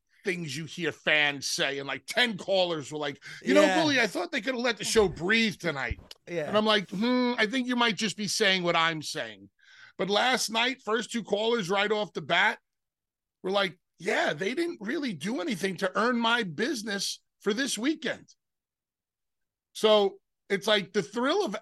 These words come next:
Speaker 1: the thrill of victory and the agony of defeat. I'm not saying that A E W is defeated in any way, but if you are a wrestler and you go out there and you're looking at eighty-one thousand people on Saturday,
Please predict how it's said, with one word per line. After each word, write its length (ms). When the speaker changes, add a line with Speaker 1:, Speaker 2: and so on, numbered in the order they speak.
Speaker 1:
the 140
thrill 480
of 80
victory 680
and 140
the 180
agony 500
of 140
defeat. 460
I'm 100
not 200
saying 240
that 200
A 80
E 200
W 380
is 120
defeated 640
in 160
any 240
way, 380
but 340
if 220
you 260
are 300
a 40
wrestler 520
and 200
you 80
go 200
out 280
there 240
and 100
you're 160
looking 400
at 80
eighty-one 500
thousand 600
people 500
on 280
Saturday, 880